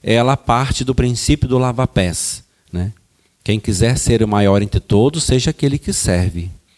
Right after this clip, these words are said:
Então é nesse sentido que a igreja, ela perpetua, porque ela ouve, ela serve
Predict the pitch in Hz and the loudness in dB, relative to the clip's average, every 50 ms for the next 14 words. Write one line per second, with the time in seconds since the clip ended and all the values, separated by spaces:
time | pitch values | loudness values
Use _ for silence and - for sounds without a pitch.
0 | _ _ _ _ _ _ - 107 120 123 123 127 - - 123 113 - 139 139 131 | _ _ _ _ _ _ -2 0 0 2 0 0 -2 -4 -4 -4 -2 -2 -2 -4
1 | - - 120 123 123 127 - 147 135 120 113 113 117 110 - 127 123 117 - _ | -2 -2 -2 -2 -2 -2 -4 -4 -2 0 2 2 0 0 0 -2 -2 -2 -6 _
2 | - - _ _ - 104 107 110 110 - 120 107 - - 113 - - - 120 127 | -18 -20 _ _ -2 -2 -2 -2 0 0 -2 0 0 -2 -2 -2 -2 -2 0 2
3 | 135 139 - - 139 - - - - 113 110 113 107 - - 107 107 110 113 110 | 2 0 0 0 0 0 -2 -2 0 0 2 0 0 -2 -2 -2 -2 0 0 0
4 | 110 104 92 87 - - _ - 127 131 131 120 98 85 90 85 - - 95 104 | -2 -2 -2 -4 -8 -10 _ 0 2 2 2 0 -2 -4 -6 -8 -4 -2 -2 -2
5 | 107 107 98 - - - 113 113 120 120 117 107 101 113 113 | 0 -2 -2 -4 -2 0 0 2 2 0 0 -2 -2 -4 -6